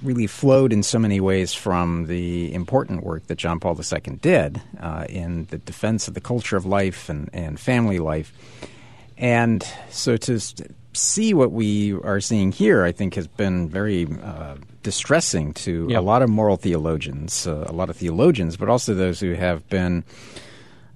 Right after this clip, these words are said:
Speaker 1: sort of defending and supporting the institution since nineteen ninety-four, when it was, uh, first created. And, and the, the very phrase that is used, that it was created in defense and promotion of the value of human life and of the dignity of the person.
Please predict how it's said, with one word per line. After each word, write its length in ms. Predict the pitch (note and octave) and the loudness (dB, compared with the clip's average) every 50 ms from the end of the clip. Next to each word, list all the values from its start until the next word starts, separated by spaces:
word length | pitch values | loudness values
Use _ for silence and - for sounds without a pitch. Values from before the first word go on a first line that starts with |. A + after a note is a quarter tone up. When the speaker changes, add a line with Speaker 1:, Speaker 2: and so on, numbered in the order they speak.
| - - - A2 - - - | -18 -14 -14 -14 -14 -12 -12
Speaker 1:
sort 220 | C#3 - B2+ A#2 | -8 -6 -4 -4
of 80 | A2 E2+ | 0 0
defending 600 | G#2+ G2+ - - C#3 D3 E3 D3+ C#3 B2 A#2 G#2+ | 0 -2 4 4 6 6 8 8 8 6 6 4
and 420 | - - - G#2+ G#2 G2+ F#2+ F2+ | 2 0 0 2 2 2 2 0
supporting 760 | - - F#2+ - - - C#3+ D#3+ E3+ C#3+ A2+ G2 F2 E2 - - - - | -2 -4 -8 -8 0 4 4 6 6 6 4 4 2 0 -2 -6 -8 -6
the 140 | F#2 E2+ D2+ | -6 -4 -2
institution 640 | F#2+ F#2 - - F2 - - G2+ F#2+ - - F2+ E2+ | -4 -4 -4 -6 -8 -6 -4 -4 -4 -2 -4 -4 -6
since 360 | - - G2 F#2 - - - | -4 -4 -4 -4 -4 -4 -2
nineteen 340 | G#2 A2+ A#2 A2 A2 G2+ G2 | 0 0 0 0 0 0 0
ninety-four, 600 | G2 G2 F2+ D#2 D#2 - - E3+ F3+ D#3 F#2+ D#2 | 0 -2 -2 -4 -6 -4 -2 2 2 2 2 2
when 100 | D#2+ E2+ | 0 -2
it 140 | E2 C#2+ | -4 -4
was, 260 | D2+ D#2+ D#2+ - - - | -6 -8 -10 -8 -8 -6
uh, 120 | D#2 D#2+ | -6 -6
first 260 | - - F#2+ F#2+ - | -4 -4 -4 -4 -4
created. 560 | - - F2+ E2+ F#2+ B2+ D#3 B2 F#2+ E2 D2+ | -6 -6 -4 -2 0 0 2 2 0 0 0
And, 160 | F2+ F2 - - | -2 -2 -2 -2
and 320 | G2+ G#2 G2 F#2+ F2 - | -2 0 0 0 0 -2
the, 240 | - - - G#2 - - - - - - - - - - | -8 -8 -8 -8 -8 -8 -16 -20 -20 -20 -18 -18 -14 -8
the 80 | - G2+ | -8 -6
very 420 | G#2+ C3 E3 G3 G#3+ G#3+ G3 C#3+ - - - | 0 2 4 6 6 6 4 2 -2 -8 -18
phrase 560 | - - - B2 A#2 A#2+ A#2+ A#2 G#2 - - | -20 -2 2 4 4 6 4 4 2 0 0
that 160 | - G2+ F#2 | 0 0 0
is 160 | F#2+ E2+ E2+ | 0 -2 0
used, 480 | F2+ F#2 F#2 E2+ E2 D#2 - - - - | 0 0 0 0 0 -4 -8 -12 -10 -4
that 180 | - E2 C#2 - - | -4 -4 -4 -4 -4
it 60 | G2 | -4
was 120 | F#2 F2 | -4 -4
created 500 | - - - G#2+ A2 B2 C#3+ C#3 C3+ A2 | -6 -6 -2 0 0 2 2 2 2 0
in 200 | - - F#2+ F2+ | 0 0 0 0
defense 500 | D#2+ - - - - D3 D3+ D#3+ D#3 - | 0 -4 -8 0 2 2 2 4 0 0
and 140 | - A#2 G2+ | 0 -2 0
promotion 440 | - G#2+ G2+ G2 F#2+ F#2+ F#2+ - F#2+ | 0 -2 0 2 2 0 0 0 -2
of 60 | F2 | -2
the 80 | E2+ D#2+ | -2 -2
value 400 | C#2+ F2 G2 G#2 A2+ A#2 G#2+ F#2+ | 0 0 2 2 2 2 0 -2
of 80 | F2 | -2
human 320 | - F#2+ F#2+ F2+ E2+ E2 D#2 | -2 -2 0 0 0 0 0
life 240 | D#2 D#2 D#2+ D#2 - | -2 -2 -4 -4 -6
and 80 | D#2+ | -10
of 80 | D#2 C#2 | -10 -8
the 60 | D2+ | -8
dignity 400 | - - G2+ G2+ G2 F2+ F2+ E2+ | -4 -2 -2 0 0 0 0 -2
of 60 | D2 | -2
the 40 | - | -4
person. 400 | - - D#2 D2 C#2 - - - | -8 -6 -8 -8 -8 -10 -12 -14